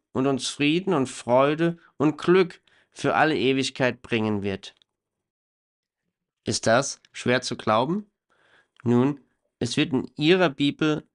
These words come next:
mindestens fünfzig Mal prophezeit. Fünfundsiebzig Mal oder sogar noch öfter, würde ich meinen. Nun beachten Sie, was in Vers dreiundzwanzig steht. „Und am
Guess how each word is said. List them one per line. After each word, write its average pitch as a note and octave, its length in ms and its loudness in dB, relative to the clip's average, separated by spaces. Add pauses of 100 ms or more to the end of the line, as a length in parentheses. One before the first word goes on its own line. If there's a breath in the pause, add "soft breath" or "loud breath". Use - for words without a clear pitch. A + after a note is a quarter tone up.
(120)
mindestens E3+ 840 0
fünfzig F3+ 500 -2
Mal A2+ 200 2
prophezeit. F#2+ 760 -6 (760)
Fünfundsiebzig C#3 840 -2
Mal C3+ 380 0
oder C#3+ 200 0
sogar C#3 300 -2
noch D3+ 160 0
öfter, G#2 580 -4 (200)
würde G#2+ 240 -2
ich F#2+ 160 -6
meinen. F2+ 400 -6 (1040)
Nun D3+ 220 0
beachten C#3 500 2
Sie, C#3 300 -4
was B2 180 0
in A#2+ 120 0
Vers G#2 160 -4
dreiundzwanzig A#2 720 0
steht. F#2 300 -4 (420)
„Und A#2+ 120 2
am G#2 200 0